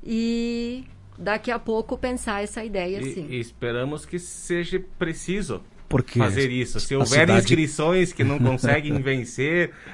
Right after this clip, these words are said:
Speaker 2: e tiver bastante pessoas interessadas, eu acredito que será uma honra para o Legislativo alterar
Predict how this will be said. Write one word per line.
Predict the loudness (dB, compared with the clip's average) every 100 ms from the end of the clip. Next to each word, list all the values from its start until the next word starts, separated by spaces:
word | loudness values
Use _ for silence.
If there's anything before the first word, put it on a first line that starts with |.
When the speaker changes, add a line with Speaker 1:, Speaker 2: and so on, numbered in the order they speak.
| -10
Speaker 2:
e | -8
tiver | -6 -4 -4
bastante | -4 -6 -6 -4 -8 -6
pessoas | -8 -4 -4
interessadas, | -4 -6 -6 -4 0 0 2 0 -2 -4
eu | -6
acredito | -6 -8 -10
que | -8 -8
será | -6 -4 -2 0
uma | -2 -2 -2
honra | -4 -4
para | -6
o | -8
Legislativo | -8 -8 -8 -6 -6 -4 -2
alterar | -2 0 0 2 4 2 0